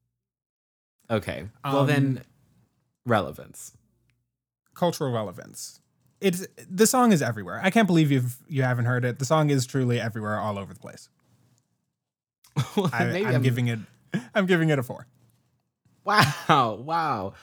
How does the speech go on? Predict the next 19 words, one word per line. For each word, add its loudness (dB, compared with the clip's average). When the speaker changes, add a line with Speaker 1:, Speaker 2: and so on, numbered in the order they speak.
Speaker 1:
Um, -4
if -4
you -4
add -2
your 0
score -4
with -8
my -2
score, -10
then -4
we -4
would -6
get -2
a, -10
we'd -6
get -4
a -6
full -2
score, -14